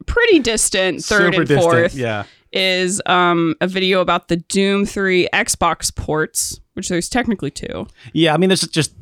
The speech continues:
Speaker 2: there's the, there's the two, there's the Doom three and then the Doom three expansion pack, Resurrection of Evil. Those
Speaker 1: Which
Speaker 2: both got Xbox
Speaker 1: themselves
Speaker 2: ports.
Speaker 1: have interesting ports of Doom
Speaker 2: In
Speaker 1: one
Speaker 2: the,
Speaker 1: and
Speaker 2: yes.
Speaker 1: Doom two
Speaker 2: Well, we
Speaker 1: inside
Speaker 2: talked
Speaker 1: of
Speaker 2: about that
Speaker 1: them.
Speaker 2: in so much. We talked about those ports in so much of,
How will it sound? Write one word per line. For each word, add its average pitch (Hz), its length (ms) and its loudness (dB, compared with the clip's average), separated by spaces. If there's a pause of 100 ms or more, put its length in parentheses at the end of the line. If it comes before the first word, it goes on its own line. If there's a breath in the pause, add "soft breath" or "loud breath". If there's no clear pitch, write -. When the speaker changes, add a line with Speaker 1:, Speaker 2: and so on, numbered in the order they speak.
Speaker 2:
there's 147 180 0
the, 147 120 -2
there's 147 180 0
the 131 60 -4
two, 135 240 0
there's 131 160 0
the 127 60 -4
Doom 131 220 2
three 123 640 0
and 117 80 -4
then 107 80 -4
the 104 60 -6
Doom 104 180 -2
three 101 200 -8
expansion 95 380 -8
pack, 98 280 -6
Resurrection 95 500 -6
of 87 60 -6
Evil. 92 280 -6
Those 101 180 -2
Speaker 1:
Which 302 100 2
Speaker 2:
both - 200 -2
got 98 240 -6
Xbox - 240 -6
Speaker 1:
themselves 240 880 0
Speaker 2:
ports. - 140 -16
Speaker 1:
have 214 220 -2
interesting 214 560 -2
ports - 380 -4
of 175 220 -4
Doom 175 440 -2 (320)
Speaker 2:
In 180 100 2
Speaker 1:
one 170 140 2
Speaker 2:
the, - 140 -6
Speaker 1:
and 214 140 2
Speaker 2:
yes. 226 60 4
Speaker 1:
Doom 180 160 -2
two 139 240 -4
Speaker 2:
Well, 139 80 4
we 196 100 4
Speaker 1:
inside 220 260 0
Speaker 2:
talked - 20 0
Speaker 1:
of 156 60 2
Speaker 2:
about 120 120 0
that - 120 -4
Speaker 1:
them. 160 80 -2 (120)
Speaker 2:
in 160 120 4
so - 120 2
much. 202 220 0 (100)
We 160 180 -2
talked 147 360 -4
about 95 240 -2
those 131 180 -2
ports - 380 -6
in 120 140 -4
so 107 120 -6
much 98 160 -6
of, 87 100 -16